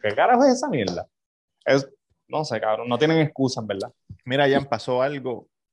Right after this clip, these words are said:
Speaker 2: pasó algo en Estados Unidos. No
Speaker 1: Ajá.
Speaker 2: voy a, no voy a decir nombres para que, para que,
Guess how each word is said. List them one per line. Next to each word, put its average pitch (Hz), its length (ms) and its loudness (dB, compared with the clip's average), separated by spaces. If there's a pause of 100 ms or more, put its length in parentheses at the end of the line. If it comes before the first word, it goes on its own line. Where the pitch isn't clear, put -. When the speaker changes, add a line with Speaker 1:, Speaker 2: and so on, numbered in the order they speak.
(240)
Speaker 2:
pasó 110 380 -6
algo 135 220 -2
en 139 80 -2
Estados 135 420 -2
Unidos. 127 480 -2 (920)
No 123 100 -4
Speaker 1:
Ajá. 127 120 4
Speaker 2:
voy 156 160 4
a, 160 240 6
no 143 180 0
voy 160 180 2
a 175 60 0
decir 160 380 -6
nombres 139 580 -4
para 110 260 0
que, 110 180 -2
para 104 320 -2
que, 101 840 -6